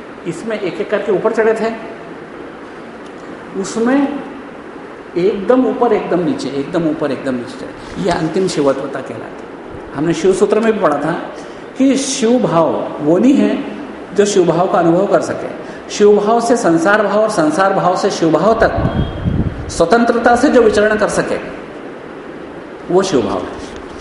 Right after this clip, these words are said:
यानी शिव भाव वो नहीं है कि जो शिव भाव का अनुभव एक बार कर ले,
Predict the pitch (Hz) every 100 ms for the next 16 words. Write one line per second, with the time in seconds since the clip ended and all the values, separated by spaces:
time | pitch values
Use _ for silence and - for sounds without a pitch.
0 | - - - - 156 165 170 170 208 208
1 | 214 277 - - - - - 202 220 180
2 | 165 185 185 156 156 180 156 143 139 131
3 | 104 -